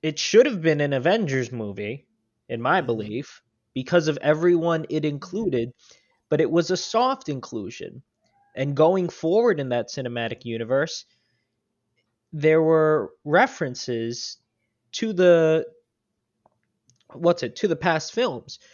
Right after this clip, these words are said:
Speaker 1: You didn't have to see the past films in order to understand these characters. Now, as far as Ahsoka Tano and where that's going in The Mandalorian, I just want to appreciate the <laughs> character.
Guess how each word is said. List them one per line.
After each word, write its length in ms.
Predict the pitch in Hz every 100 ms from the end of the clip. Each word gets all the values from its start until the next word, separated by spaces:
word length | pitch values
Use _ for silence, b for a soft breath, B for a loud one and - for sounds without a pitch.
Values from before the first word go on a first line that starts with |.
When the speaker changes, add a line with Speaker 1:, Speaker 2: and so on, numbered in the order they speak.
| b
Speaker 1:
You 180 | 147 190
didn't 300 | 220 294 262
have 280 | 208 220 233
to 100 | 185
see 340 | - - 220
the 100 | 196
past 480 | 170 - 160 160 -
films 360 | 180 180 170 123
in 80 | 131
order 300 | 127 147 143
to 200 | - 160
understand 720 | 143 151 143 - 151 143 135 123
these 220 | 120 -
characters. 840 | 135 131 131 120 - - - - _ _ _ _ _ _ _ _ _ _
Now, 380 | 147 143 139 - _
as 140 | 156 -
far 240 | 202 214
as 120 | 170
Ahsoka 360 | 175 202 180 214
Tano 640 | - 170 208 247 240 220 -
and 160 | 156 151
where 120 | 156
that's 260 | 151 165 -
going 300 | 185 180 175
in 80 |
The 60 | 165
Mandalorian, 960 | 156 160 156 147 147 160 202 226 226 226 _ _ _
I 120 | 175 202
just 220 | 247 254
want 160 | 262 254
to 80 |
appreciate 720 | 240 - 220 247 - 147 110 -
the 60 |
<laughs> 20 |
character. 840 | - - 139 - - - - 107